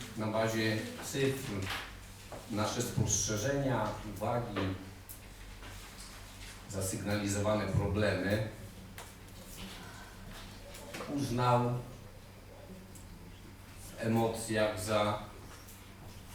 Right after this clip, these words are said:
czepianie się, atak, nie wiem. Panie burmistrzu, to nie tak. Proszę uwierzyć,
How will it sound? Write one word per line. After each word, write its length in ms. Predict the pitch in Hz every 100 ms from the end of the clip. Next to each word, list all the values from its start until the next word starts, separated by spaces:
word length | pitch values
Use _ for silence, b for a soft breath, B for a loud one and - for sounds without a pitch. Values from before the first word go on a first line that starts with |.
| - - - - - - - -
czepianie 640 | - - 123 139 135 -
się, 220 | - -
atak, 360 | - 98 - - -
nie 100 | 101
wiem. 260 | - 80 78 - - - - - - - -
Panie 160 | 127 127
burmistrzu, 760 | 143 160 180 - - - 117 95 - - - - - - -
to 120 | 170
nie 160 | 185
tak. 480 | 185 196 185 - - - 143 139 - - - - - - - -
Proszę 540 | 170 175 - 139 165 165 - - - - - - - - - - - - - - - - -
uwierzyć, 840 | 175 170 190 170 - 98 -